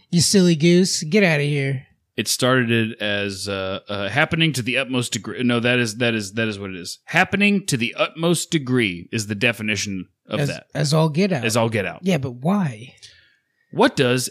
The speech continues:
Speaker 2: as all get out mean? As all get out means that something is happening to the utmost degree. It is a superlative phrase that shows that something cannot do better or go harder because it is already at the best possible place for itself.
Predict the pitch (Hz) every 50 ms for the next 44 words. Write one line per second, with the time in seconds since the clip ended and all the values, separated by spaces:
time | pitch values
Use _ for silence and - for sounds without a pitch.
0 | - - 143 139 131 143 151 151 135 160 160 165 175 202 196 196 214 254 247 160
1 | 101 90 90 - _ _ _ _ - 135 135 135 135 208 254 294 196 143 202 226
2 | 160 110 104 101 110 117 113 113 117 117 107 127 123 - - - 220 196 208 185
3 | 143 131 120 - 175 214 233 - 147 131 120 107 110 107 131 156 147 147 147 143
4 | 131 - - 135 110 123 131 123 113 92 85 - 107 120 127 120 131 131 117 -
5 | 147 143 - - 233 269 247 190 131 120 110 98 - - 113 107 110 123 120 123
6 | 127 110 - - 139 135 127 131 123 110 - - 196 175 170 165 139 - 175 180
7 | 180 165 143 156 160 139 131 156 151 160 175 185 151 143 139 135 120 113 139 135
8 | 127 113 - - 202 247 240 160 131 135 139 143 127 131 139 131 123 123 120 117
9 | 117 160 - 156 165 180 175 180 175 175 180 151 131 - - 123 120 113 113 104
10 | - 170 202 208 - - - - 190 190 185 170 - 175 185 185 - - 147 135
11 | 131 123 - - - 117 117 117 - - - 143 123 95 85 -